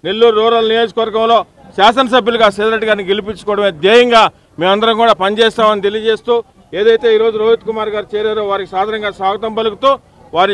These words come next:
చేరికకి దాన్ని సమన్వయం చేసిన రాష్ట్ర యువత తెలుగు కార్యదర్శి వడ్లమూడి రమేష్ గారికి కూడా ప్రత్యేకంగా అభినందనలు.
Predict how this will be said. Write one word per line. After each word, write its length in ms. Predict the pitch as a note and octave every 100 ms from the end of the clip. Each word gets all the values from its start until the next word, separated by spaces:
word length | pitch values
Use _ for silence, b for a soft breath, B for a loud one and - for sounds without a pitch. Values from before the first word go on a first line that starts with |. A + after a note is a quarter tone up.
| -
చేరికకి 920 | A3+ A#3 G3+ A3+ G#3+ F#3+ - - G#3+ F#3+ - _ - -
దాన్ని 180 | G3+ G#3+ G#3+
సమన్వయం 380 | A3 A#3 A3+ A3
చేసిన 240 | G#3 G3+ G#3 F#3+ - - E3
రాష్ట్ర 260 | G#3+ - G#3
యువత 180 | G#3+ G#3+ F#3+
తెలుగు 180 | G#3+ G#3+ G3 F#3+
కార్యదర్శి 500 | F#3 G3 F#3+ - F#3 D#3 _ -
వడ్లమూడి 400 | F#3 G#3+ G#3+ G3
రమేష్ 260 | F#3+ G#3+ F3+
గారికి 200 | G3+ F#3 G3
కూడా 120 | F#3+
ప్రత్యేకంగా 400 | F3 F#3 F#3 F#3 F3
అభినందనలు. 420 | F3 E3+ C#3+